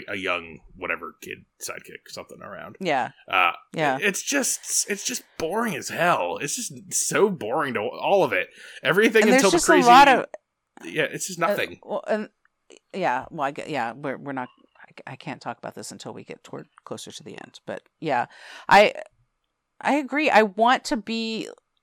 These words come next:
Speaker 2: I want to be in, in Indiana Jones's world, but this is, it's too, it, like you said, it's just too unbelievable that this is happening for him at nine, in nineteen sixty-nine, and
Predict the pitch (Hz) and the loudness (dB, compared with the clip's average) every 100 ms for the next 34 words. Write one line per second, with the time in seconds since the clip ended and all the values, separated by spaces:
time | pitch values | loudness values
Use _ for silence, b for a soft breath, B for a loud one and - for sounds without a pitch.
0 | _ - - - 196 190 208 - - 220 | _ -20 -10 -6 -4 -2 -4 -4 -4 -6
1 | 180 202 202 196 - 190 53 - _ _ | -4 -8 -6 -6 -6 -6 -10 -18 _ _
2 | _ _ 185 196 196 196 196 196 190 180 | _ _ -6 -4 -4 -2 0 0 0 0
3 | 185 185 180 170 160 165 185 165 151 156 | 0 -2 -4 -8 -2 2 4 4 2 -2
4 | 147 170 180 196 185 - b b b b | -2 -4 -6 -6 -10 -14 b b b b
5 | b b b 165 - - - 233 226 226 | b b b -6 -6 -8 -6 -4 -4 -2
6 | 233 233 226 220 214 - - 165 160 - | -2 -2 -4 -4 -6 -10 -10 -8 -8 -10
7 | - 160 147 - - - - - - 202 | -10 -8 -10 -12 -14 -14 -16 -12 -8 -6
8 | 190 175 160 160 156 151 147 147 - 139 | -6 -4 -4 -4 -4 -4 -4 -6 -10 -8
9 | 143 143 139 143 131 139 131 127 123 131 | -8 -8 -2 -2 -2 -4 -8 -10 -10 -16
10 | _ _ - 143 151 127 120 117 - 135 | _ _ -14 -10 -8 -8 -8 -12 -12 -10
11 | - 135 127 _ 131 131 123 135 123 131 | -8 -10 -14 _ -12 -10 -10 -10 -12 -12
12 | 127 127 127 127 123 b b b b b | -14 -12 -10 -10 -12 b b b b b
13 | - 143 139 131 131 131 127 127 - | -6 -2 -2 -2 -4 -6 -8 -10 -14